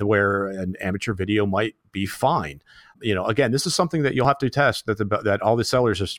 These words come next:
really need to test and find out, you know, what will be the best usage of their, their spend there. But I think having a video is better than not, uh, when it comes to that.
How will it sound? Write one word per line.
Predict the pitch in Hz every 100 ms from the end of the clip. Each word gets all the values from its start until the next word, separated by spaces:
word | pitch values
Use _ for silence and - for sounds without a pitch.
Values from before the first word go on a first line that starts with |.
| _ -
really | 104 110
need | 107
to | 107
test | - 117 -
and | 92
find | 95 101 98
out, | 107 92 90
you |
know, | 82 80 90
what | 123 -
will | 104
be | 107 90
the |
best | 82 98 104 -
usage | 95 131 - 82 -
of | 98 104 92
their, | 92 90 87 -
their | 90
spend | 90 - 110 139
there. | 151 139 -
But | 104
I | 90
think | 92 120
having | - 131 120
a | 98
video | 95 92 87 82 90
is | 87
better | - 92 92
than | 85 80
not, | 87 90 - _ - - -
uh, | 92 85
when | 87
it | -
comes | 92 -
to | 82
that. | 85